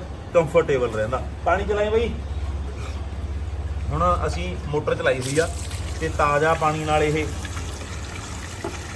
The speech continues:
ਮਿਕਸ ਕਰ ਦਾਂਗੇ ਇਹਦੇ ਵਿੱਚ ਸਾਰਾ ਐਨ ਵਧੀਆ ਤਰੀਕੇ ਨਾਲ। ਆ ਮੇਰੇ ਹੱਥ ਨੂੰ ਦੱਸ ਰਿਹਾ ਪਾਣੀ ਠੰਡਾ, ਇੱਕ ਤਾਂ ਵੈਸੇ ਠੰਡਾ ਹੁੰਦਾ ਜਿਵੇਂ ਆਪਾਂ ਫਰਿੱਜ ਵਾਲੇ ਪੀਂਦੇ ਹਾਂ,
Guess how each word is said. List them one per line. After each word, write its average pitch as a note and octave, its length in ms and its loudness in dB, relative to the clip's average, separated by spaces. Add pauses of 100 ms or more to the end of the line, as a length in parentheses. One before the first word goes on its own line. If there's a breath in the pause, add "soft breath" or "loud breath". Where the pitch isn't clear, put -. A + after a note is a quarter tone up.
(640)
ਮਿਕਸ C#3+ 220 -2
ਕਰ C#3+ 200 4
ਦਾਂਗੇ B2 280 -2
ਇਹਦੇ A#2 120 -2
ਵਿੱਚ C3+ 120 -2
ਸਾਰਾ A2 340 0
ਐਨ A#2 220 0
ਵਧੀਆ C#3 220 2
ਤਰੀਕੇ A2 340 -4
ਨਾਲ। F#2+ 140 -6 (480)
ਆ C3+ 60 2
ਮੇਰੇ D#3+ 180 0
ਹੱਥ D3+ 260 0
ਨੂੰ D3+ 120 -4
ਦੱਸ A#2+ 220 0
ਰਿਹਾ E3 120 4
ਪਾਣੀ D3+ 320 0 (100)
ਠੰਡਾ, D3+ 240 4
ਇੱਕ E3+ 220 -2
ਤਾਂ G#3 120 4
ਵੈਸੇ F3+ 360 6
ਠੰਡਾ F3+ 220 2
ਹੁੰਦਾ F3+ 180 2
ਜਿਵੇਂ E3+ 160 -2
ਆਪਾਂ D#3+ 160 0
ਫਰਿੱਜ D3+ 280 -2
ਵਾਲੇ D3 140 4
ਪੀਂਦੇ C3+ 240 -4
ਹਾਂ, C3+ 80 -4